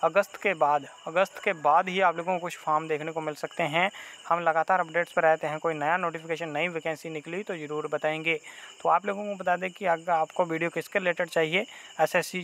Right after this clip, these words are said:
जीडी का medical वगैरह भी चल रहा है, तो एसएससी जीडी भी जल्दी ख़त्म होने वाली है। तो मेरे ख्याल से अगली एसएससी के form भी आपको जल्द देखने को मिलेंगे। अभी नया कोई form नहीं लग रहा। एमटीएस का भी आप लोगों को पता है last date हो गई है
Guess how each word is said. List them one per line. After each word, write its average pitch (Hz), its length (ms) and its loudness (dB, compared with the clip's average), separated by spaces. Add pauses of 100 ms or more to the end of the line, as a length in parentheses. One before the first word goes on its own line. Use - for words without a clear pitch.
जीडी 156 300 -4
का 170 140 4
medical 160 400 0
वगैरह 160 280 2
भी 165 100 -4
चल 160 160 2
रहा 160 100 4
है, 165 60 4
तो 214 100 -2
एसएससी 196 340 -6
जीडी 160 260 -8
भी 185 100 -8
जल्दी 165 280 -6
ख़त्म 160 280 -4
होने 165 200 -4
वाली 160 240 0
है। 165 140 -2
तो - 420 -12
मेरे 190 120 0
ख्याल 202 160 0
से 214 120 -2
अगली 175 340 2
एसएससी 185 420 -4
के 180 120 -2
form 165 320 2
भी 165 80 0
आपको 160 240 4
जल्द 156 200 0
देखने 160 220 -4
को 156 100 -4
मिलेंगे। 156 380 0 (300)
अभी 175 200 2
नया 175 440 4
कोई 214 140 2
form 170 300 4
नहीं 165 140 -4
लग 160 180 0
रहा। 156 280 0
एमटीएस 165 400 -4
का 170 180 4
भी 165 140 -4
आप 156 180 4
लोगों 160 200 -4
को 160 60 -6
पता 156 240 0
है 156 160 -6
last 143 240 -6
date 165 180 2
हो 147 80 2
गई 156 200 -2
है 165 140 4